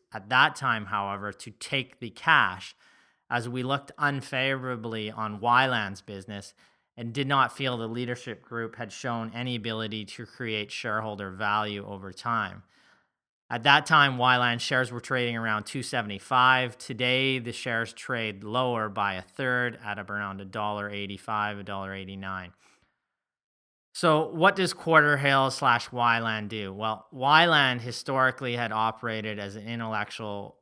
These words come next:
property or I P licensing company. The company's patent licenses cover a variety of markets and relate to a diverse set of technologies, but essentially the company acquires patents,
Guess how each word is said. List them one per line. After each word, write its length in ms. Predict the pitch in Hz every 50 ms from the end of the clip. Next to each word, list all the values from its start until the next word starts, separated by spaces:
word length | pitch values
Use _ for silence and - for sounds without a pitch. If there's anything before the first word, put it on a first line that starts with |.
| _
property 540 | - - 123 110 107 104 - 113 107 104 104
or 40 | 98
I 240 | 95 98 95 101 101
P 220 | - - 117 110
licensing 680 | 101 101 98 98 101 95 - 120 113 104 - 117 107 101
company. 500 | - - 110 104 98 - 107 104 104 104 _ _ _ _ _ _ _ _ _ _ _ _ _ - - - _ -
The 80 | 131
company's 440 | - - 151 151 127 151 139 123 -
patent 640 | - - - 120 117 120 101 101 110 113 113 - - -
licenses 760 | 120 117 117 110 113 - - 123 110 - - 113 107 101 -
cover 320 | - - 113 101 110 104
a 40 | 101
variety 580 | 95 98 101 101 98 101 107 107 107 104 104 104
of 80 | 98
markets 500 | 101 98 98 98 101 - - 104 - -
and 100 | 104 101
relate 400 | 101 101 98 98 98 98 98 -
to 300 | - - 104 98 95 98
a 40 | 101
diverse 440 | 98 110 101 92 104 98 98 - -
set 180 | - 110 98
of 100 | 98 95
technologies, 800 | - - 104 92 - 104 104 98 98 98 101 98 107 104 95 98
but 140 | 110 110 104
essentially 640 | 101 - - 131 127 123 - - 120 110 110 104 101
the 80 | 95 98
company 380 | - - 113 104 98 110 104
acquires 480 | 95 98 - - 123 113 110 107 104 -
patents, 540 | - - 110 98 98 98 101 98 92 -